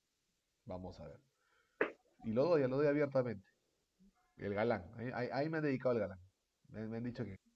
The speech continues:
que lo cierre. No lo voy a cerrar por temas de, de pronóstico, ¿no? Pero sí comparto la información. Rival para mí el número siete, Blanco el Humo. Ganó bien, puede seguir la serie. Él había bajado bastante de lote.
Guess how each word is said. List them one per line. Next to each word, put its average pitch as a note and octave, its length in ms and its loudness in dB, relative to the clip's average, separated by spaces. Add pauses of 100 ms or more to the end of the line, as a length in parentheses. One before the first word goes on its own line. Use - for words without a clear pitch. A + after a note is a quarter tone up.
(560)
que - 100 -12
lo F#2 120 -8
cierre. - 340 -8 (1080)
No D#3 120 2
lo D3+ 80 8
voy D#3 120 6
a D3 60 4
cerrar B2 440 2
por G#2 160 -8
temas A#2 280 -2
de, F2+ 220 -8 (340)
de G2 140 -10
pronóstico, G2+ 760 -6
¿no? F#3 80 -10
Pero D#3+ 180 -8
sí A#2+ 140 -10
comparto G#2 420 -4
la G2+ 80 -4
información. - 460 -16 (760)
Rival E3 380 6
para D3+ 160 2
mí E3 80 -2
el E3+ 80 -4
número D3+ 240 -2
siete, D#3 420 -2
Blanco D#3 720 -2
el A2+ 220 -2
Humo. G2 360 -2
Ganó F#2+ 380 -10
bien, C#3 480 -2 (360)
puede A#2+ 240 -2
seguir G#2+ 280 -4
la G#2+ 120 -2
serie. B2 420 -4
Él A2 80 0
había A2 220 0
bajado G#2+ 360 -2
bastante G#2 680 -8
de F#2 100 -10
lote. G#2+ 400 -6